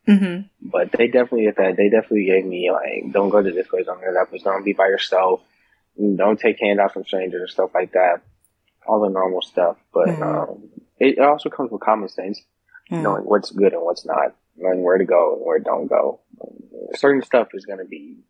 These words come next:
Speaker 2: is gonna already seem dangerous, so don't go do it.
Speaker 1: Yeah.
Speaker 2: Unless you have, uh, supervision from somebody else, so.
Speaker 1: Mm-hmm. Okay. Yeah, that's fair.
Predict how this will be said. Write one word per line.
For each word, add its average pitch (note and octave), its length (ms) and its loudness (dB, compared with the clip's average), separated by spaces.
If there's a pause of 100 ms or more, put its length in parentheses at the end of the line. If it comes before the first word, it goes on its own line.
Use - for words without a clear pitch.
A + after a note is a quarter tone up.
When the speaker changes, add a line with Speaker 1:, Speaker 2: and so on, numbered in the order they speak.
(140)
Speaker 2:
is A#2 120 -2
gonna C3+ 200 2
already G2+ 420 2
seem F#2+ 360 -4
dangerous, F#2 520 -2
so G2 100 -2
don't A#2+ 220 0
go - 160 -4
do - 240 -4
it. - 100 -12 (480)
Speaker 1:
Yeah. D#3+ 300 -14
Speaker 2:
Unless G2+ 460 -2
you F#2 140 -2
have, E2 200 0 (720)
uh, - 160 -6
supervision G#2 560 0
from F#2 300 -8
somebody E2+ 340 -4
else, - 320 -8
so. - 240 -4 (240)
Speaker 1:
Mm-hmm. D3+ 300 -8 (800)
Okay. F#3+ 320 -2 (240)
Yeah, E3+ 300 -6
that's G3+ 180 -12
fair. D3+ 360 -10